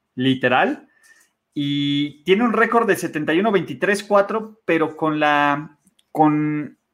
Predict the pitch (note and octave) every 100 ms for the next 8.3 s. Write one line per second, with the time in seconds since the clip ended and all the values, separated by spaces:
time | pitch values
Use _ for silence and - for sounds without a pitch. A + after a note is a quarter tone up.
0 | D#3+ D#3+ D#3 D3+ D3+ D3 - G#3 G#3 A3
1 | C4+ D#4 E3 D3 D3+ D3+ F3+ G#3+ A3 G3+
2 | - G3 G3+ G3 - G3 G3 - E3 D3
3 | - E3 D#3+ B2+ B2 _ _ _ _ _
4 | - C#3 D3 C#3+ D#3+ F3+ G3+ F3+ - D3+
5 | G3 G3 - F#3 F#3 - F#3 - - D3+
6 | C#3 B2+ E3 E3+ E3+ E3+ - - E3 C#3
7 | B2+ C3 D3+ C#3 B2+ B2 A#2 A#2+ - C#3+
8 | B2 B2 A#2+